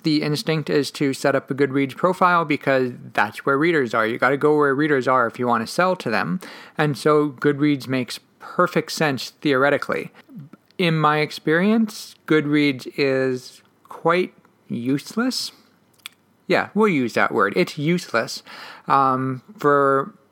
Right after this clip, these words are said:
ninety-nine percent of authors who want to promote themselves, especially, like, uh, indie authors or small published authors. Authors who have, um, giant deals with traditional publishers,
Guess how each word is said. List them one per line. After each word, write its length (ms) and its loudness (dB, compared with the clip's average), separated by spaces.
ninety-nine 880 0
percent 420 -4
of 100 0
authors 520 0
who 140 -2
want 320 -2
to 420 0
promote 380 -2
themselves, 580 -2
especially, 640 2
like, 300 0
uh, 220 4
indie 300 2
authors 800 0
or 360 2
small 300 0
published 400 -2
authors. 520 -2
Authors 420 2
who 140 0
have, 600 0
um, 600 0
giant 500 -2
deals 500 2
with 300 0
traditional 440 -4
publishers, 540 0